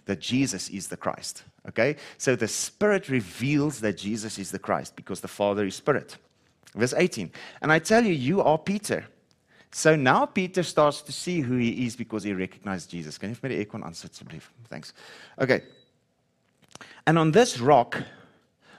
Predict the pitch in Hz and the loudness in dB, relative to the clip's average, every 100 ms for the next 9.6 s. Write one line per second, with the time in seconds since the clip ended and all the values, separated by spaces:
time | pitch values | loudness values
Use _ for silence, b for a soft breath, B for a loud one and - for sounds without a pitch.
0 | b 135 160 185 156 160 160 - 104 101 | b 4 6 6 4 2 0 -8 -16 6
1 | 156 170 170 175 - _ 107 131 120 - | 8 8 6 0 -8 _ 0 2 2 0
2 | 85 - - - _ _ - 151 131 - | -2 -4 -12 -16 _ _ 2 4 4 -2
3 | - 107 208 175 - 190 175 - 165 131 | -12 2 2 2 -4 -6 -6 -2 -2 -2
4 | 156 143 165 - 113 113 - 135 143 123 | -8 -2 -2 -2 -8 -8 -4 0 2 2
5 | 139 131 110 117 90 - B B B B | 2 2 2 4 2 -4 B B B B
6 | 160 165 127 196 - 123 127 156 - - | 4 4 4 4 4 2 6 6 4 -4
7 | - B B 139 127 127 117 117 143 196 | -16 B B 0 4 4 6 8 8 6
8 | - 170 113 - 135 156 147 - 139 127 | 0 -2 -2 -2 -4 -4 -4 0 4 6
9 | 123 - 104 98 135 - | 4 -2 -6 -4 -4 -8